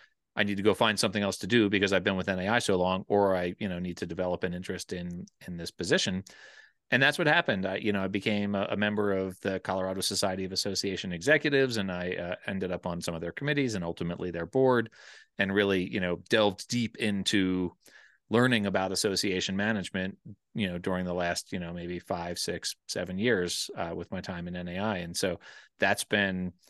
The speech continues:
um, you know, that's, that really, you know, is the, the kid with the French degree and the M F A in visual communications ending up in, in association management is, uh,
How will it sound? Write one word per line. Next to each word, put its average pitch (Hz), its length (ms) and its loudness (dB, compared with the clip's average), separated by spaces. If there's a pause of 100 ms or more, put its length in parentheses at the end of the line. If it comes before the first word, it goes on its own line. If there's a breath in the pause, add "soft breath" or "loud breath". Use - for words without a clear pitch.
(960 soft breath)
um, 95 420 -2
you 127 140 2
know, 98 80 6
that's, 104 400 2 (160)
that 107 280 4 (680)
really, 113 340 6
you 104 100 2
know, 95 160 2
is - 240 -2 (100)
the, 98 200 4 (100)
the 101 80 2
kid 117 200 4
with 104 140 2
the 101 80 0
French 110 340 2
degree 104 460 2
and 98 180 2
the 92 380 4
M 104 180 0
F 95 140 -2
A 110 80 4
in 95 160 0
visual 98 320 2
communications 95 880 0 (160)
ending 98 260 0
up 95 180 0
in, 92 280 -2
in 101 140 -2
association 101 600 2
management 98 560 -4
is, 92 300 -4
uh, 90 220 0